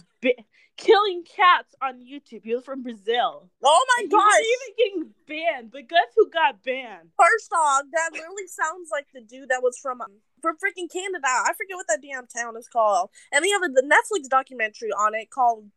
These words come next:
Speaker 2: Do Not, Don't Fuck with Cats.
Speaker 1: He was
Speaker 2: And the
Speaker 1: similar
Speaker 2: dude,
Speaker 1: to
Speaker 2: like
Speaker 1: that, but it was a completely different guy. There were multiple people. But he was literally on YouTube having videos of him flushing dead cats down a toilet,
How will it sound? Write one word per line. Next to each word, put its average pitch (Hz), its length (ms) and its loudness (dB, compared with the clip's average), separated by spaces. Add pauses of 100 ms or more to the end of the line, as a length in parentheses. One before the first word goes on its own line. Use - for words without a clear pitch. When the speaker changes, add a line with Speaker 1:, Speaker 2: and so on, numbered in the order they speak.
(120)
Speaker 2:
Do 262 180 -14
Not, 269 400 0
Don't 233 220 0
Fuck 262 260 -10
with 247 140 -10
Cats. - 600 -6 (160)
Speaker 1:
He 349 120 8
was 415 180 6
Speaker 2:
And 466 100 -8
the 381 40 -6
Speaker 1:
similar 370 180 0
Speaker 2:
dude, 359 100 4
Speaker 1:
to - 40 4
Speaker 2:
like 269 160 8
Speaker 1:
that, 277 80 0
but - 100 8
it 262 60 0
was 302 100 -10
a - 220 -12
completely 254 500 -8
different 185 340 -12
guy. 165 240 4
There 185 120 -6
were 190 40 -8
multiple - 460 -6
people. 175 360 -14 (260)
But 240 80 8
he 330 120 6
was 277 120 4
literally 359 400 0
on 262 240 0
YouTube 233 420 -4 (760)
having 247 500 0
videos 269 300 2
of 262 120 -6
him 233 180 -10
flushing 262 640 -2
dead 220 340 2
cats - 340 -2
down 180 200 -4
a 180 80 -6
toilet, 185 480 -6